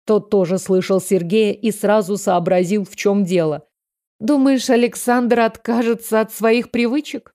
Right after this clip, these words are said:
с сомнением спросила я. "Ты не знаешь Ростислава", самоуверенно сказал Андрей. "Это ж настоящий бульдог. Вцепится в человека, если посчитает его полезным для себя. Не оторвешь.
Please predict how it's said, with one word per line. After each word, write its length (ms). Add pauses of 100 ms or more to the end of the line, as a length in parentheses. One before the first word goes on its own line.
с 80
сомнением 680
спросила 580
я. 340 (480)
"Ты 380
не 280
знаешь 420
Ростислава", 840 (240)
самоуверенно 800
сказал 500
Андрей. 460 (400)
"Это 320
ж 100
настоящий 960
бульдог. 640
Вцепится 680
в 60
человека, 600
если 380
посчитает 760
его 260
полезным 880
для 160
себя. 520
Не 160
оторвешь. 640